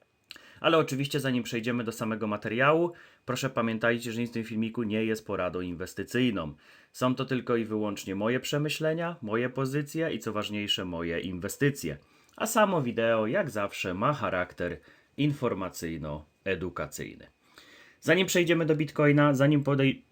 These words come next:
podejdziemy do tej makrostruktury, szybki rzut oka na Crypto Bubbles. Widzicie, że mimo dużego przyrostu od Bitcoina, obecnie w momencie, kiedy to nagrywam, jest czterdzieści sześć tysięcy pięćset osiemdziesiąt za Bitcoina,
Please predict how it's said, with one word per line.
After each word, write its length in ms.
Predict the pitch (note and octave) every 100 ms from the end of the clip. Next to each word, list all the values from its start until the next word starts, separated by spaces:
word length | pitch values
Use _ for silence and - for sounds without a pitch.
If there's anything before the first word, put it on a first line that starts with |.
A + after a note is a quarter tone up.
| -
podejdziemy 680 | C3+ C3 B2 B2 D3+ C#3
do 120 | G#2 G#2
tej 140 | G#2
makrostruktury, 1000 | A2 A2+ A2+ A2 - A2 - A#2 G#2+ C3 - _ _ _ _ _ _ - -
szybki 360 | D3 C#3+ D3
rzut 160 | C3 A#2+
oka 240 | B2 B2
na 120 | A#2+
Crypto 340 | - A#2 - A2+
Bubbles. 500 | G2 E2+ G2 G#2+ G#2+
Widzicie, 380 | A#2+ D3 F#3+ E3
że 140 | D3
mimo 560 | C#3+ E3+ F3 G#2+ F2+ - _ _ -
dużego 440 | A2+ A#2 D#3+ D#3+
przyrostu 840 | C3+ - A2+ A#2 - - G2 F2 F2 _ _ -
od 180 | A2+
Bitcoina, 680 | G2 A2+ - G2+ F2 E2+ G2
obecnie 480 | A2 G2 B2 - A#2+
w 40 | A2
momencie, 360 | G#2 G#2+ A#2
kiedy 200 | G#2+ A2
to 100 | G#2+
nagrywam, 500 | G2+ F#2 G#2+ A2 G#2
jest 160 | F#2+ -
czterdzieści 600 | - G2+ F#2 A#2+ - A2
sześć 280 | - A2+ -
tysięcy 480 | G#2+ - G2 F#2 G2+
pięćset 440 | G#2+ G#2 G#2 G2
osiemdziesiąt 680 | F2 G2+ F#2+ F#2 F2+ F#2 E2+
za 100 | F2
Bitcoina, 680 | E2+ D#2 - D2+ C#2+ G2